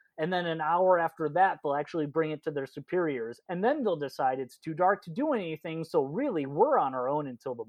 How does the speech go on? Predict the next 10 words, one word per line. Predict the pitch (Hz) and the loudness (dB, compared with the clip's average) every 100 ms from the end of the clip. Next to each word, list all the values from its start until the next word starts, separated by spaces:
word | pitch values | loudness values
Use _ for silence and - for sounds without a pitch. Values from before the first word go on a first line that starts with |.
| 110 | -6
morning. | 135 156 131 113 110 117 | -2 -2 -2 -10 -10 -4
Like, | 135 - _ _ - | -4 -6 _ _ -6
just | 226 - | -4 0
the | 277 | 0
way | 170 156 160 | 4 6 4
he | 156 170 | 2 -6
breaks | 143 147 135 139 - | -2 -2 -2 -4 -4
down | 123 127 131 | -2 -2 -4
that | 117 147 | -8 -8
logical | 131 120 123 131 - 139 123 131 | -6 -6 -6 -8 -4 -2 -2 -4